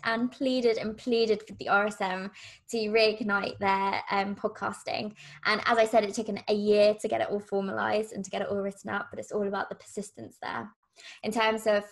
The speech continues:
careers outside of medicine, I, um, I envy anyone that can, can be able to manage doing clinical work on the side of side hu-,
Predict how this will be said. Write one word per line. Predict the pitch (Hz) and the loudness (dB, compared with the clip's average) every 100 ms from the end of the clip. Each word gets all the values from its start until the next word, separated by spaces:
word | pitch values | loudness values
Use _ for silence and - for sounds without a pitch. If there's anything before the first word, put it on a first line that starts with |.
| - | -16
careers | - 214 202 202 202 | -4 0 2 2 0
outside | 208 - - 196 | -2 -2 -2 0
of | 196 202 | 0 -2
medicine, | 196 196 - - 208 208 - - - - _ _ _ | -2 -2 -6 -8 -8 -10 -14 -20 -20 -20 _ _ _
I, | - 208 202 208 208 208 - | 2 6 8 6 4 0 0
um, | 208 202 202 208 208 - _ _ _ - | 0 0 0 -4 -6 -12 _ _ _ 2
I | 220 - | 2 4
envy | 240 240 247 269 240 240 - | 2 2 2 0 -2 -2 -2
anyone | 214 214 208 202 | -2 0 0 0
that | 202 196 - | -2 -2 -4
can, | - 208 202 - - | -6 -4 -4 -8 -12
can | 233 208 202 202 - _ _ _ | -6 -4 -4 -8 -12 _ _ _
be | 226 | 4
able | 220 226 | 4 4
to | 226 220 | -2 -2
manage | 214 220 214 202 202 - | -2 0 0 -2 -4 -4
doing | 233 220 214 | 0 0 0
clinical | 214 214 208 208 | -4 -6 -6 -2
work | 208 202 208 | -2 -2 -6
on | |
the | 202 | -8
side | 202 196 196 | -6 -6 -6
of | 190 | -8
side | - 202 202 | -6 -4 -4
hu-, | - | -8